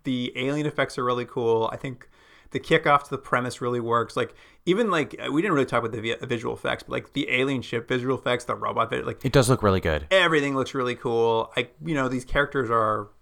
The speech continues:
Speaker 1: you know, loose at best, but they're in-, two interesting guys. I don't, I don't dislike them. I, I enjoyed the pilot. I'm gonna give it a seven.
Speaker 2: A seven, huh?
Speaker 1: And then what about Sighting four thousand six, Nevada Desert Incident?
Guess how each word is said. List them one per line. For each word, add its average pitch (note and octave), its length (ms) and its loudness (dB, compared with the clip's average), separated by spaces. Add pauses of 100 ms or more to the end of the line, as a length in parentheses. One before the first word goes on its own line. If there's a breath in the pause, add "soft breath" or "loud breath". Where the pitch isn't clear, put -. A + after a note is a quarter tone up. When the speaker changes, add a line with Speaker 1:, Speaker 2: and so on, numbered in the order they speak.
(580)
Speaker 1:
you D#3 100 -2
know, G2+ 340 -6
loose C#3+ 480 0
at A#2+ 220 -4
best, A2+ 320 2
but A2 80 -8
they're A2+ 120 2
in-, C3 300 -2
two F#3 160 -2
interesting C3 380 -2
guys. G#2+ 240 0
I A2+ 40 0
don't, A2+ 160 0
I A#2+ 100 -2
don't A2+ 380 -6
dislike G#2+ 380 -4
them. G#2+ 220 -4 (340 loud breath)
I, B3 120 0
I A#3+ 120 4
enjoyed F#3+ 300 6
the A2+ 60 4
pilot. A2 200 2
I'm D#3 60 -2
gonna F#3 100 -2
give - 140 0
it G#2+ 60 -8
a - 40 -8
seven. - 400 -12 (960)
Speaker 2:
A A3+ 40 -8
seven, - 300 -2
huh? C3+ 160 -2 (960)
Speaker 1:
And C3+ 80 -6
then A#2 100 -2
what C3 120 2
about B2 260 2
Sighting B2 400 -2
four B2 220 -4
thousand A2 380 0
six, - 560 -8
Nevada A2 460 0
Desert G#2+ 340 0
Incident? G2+ 540 -6